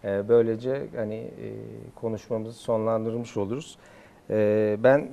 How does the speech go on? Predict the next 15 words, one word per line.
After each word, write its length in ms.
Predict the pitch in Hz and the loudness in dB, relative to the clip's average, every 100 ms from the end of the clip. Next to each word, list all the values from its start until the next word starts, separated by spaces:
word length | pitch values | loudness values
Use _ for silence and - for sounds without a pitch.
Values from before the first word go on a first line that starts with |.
| - | -2
e, 180 | 123 113 | -2 0
şöyle 380 | - 143 131 110 | 6 8 8 6
diyorum, 340 | 110 117 147 | 4 4 8
Başkent 460 | 127 - 135 131 135 | 6 8 4 4 6
Üniversitesi 600 | 123 123 117 131 - 127 | 8 8 6 -4 -2 0
ile 140 | 113 | 0
kaliteyi 580 | - 123 120 120 117 113 | 2 2 2 -2 -2 -2
inşa 400 | 117 - 156 165 | -4 4 6 6
et, 300 | 190 - - - | 2 -10 -6 2
geleceğini 560 | 120 120 117 120 147 | 4 4 4 4 2
şekillendir. 840 | - 143 - 117 107 104 147 170 - - - - - - - | 0 -2 -2 -2 0 -2 -6 -10 -18 -20 -20 -20 -20 -16 -6
E, 360 | 117 117 110 | -4 -4 0
böyle 260 | 117 117 110 | 4 4 2
söyleyebiliriz. 880 | - 117 120 123 123 147 180 - - 170 | 6 6 6 2 2 -2 -4 -10 -14 -8
E, 240 | 120 117 | -6 -4